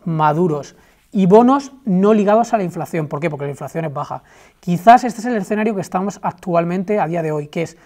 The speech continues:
crecimiento moderadamente, moderado o alto, y la inflación es baja. Entonces, en este escenario, según Ray Dalio,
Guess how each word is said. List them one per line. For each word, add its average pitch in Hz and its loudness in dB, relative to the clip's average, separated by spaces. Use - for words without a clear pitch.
crecimiento 180 -2
moderadamente, 185 -2
moderado 180 0
o 180 0
alto, 247 2
y 208 -4
la 165 6
inflación 170 0
es 175 -2
baja. 170 2
Entonces, 147 -4
en 147 -6
este 175 -4
escenario, 247 0
según 165 -4
Ray 185 4
Dalio, 247 2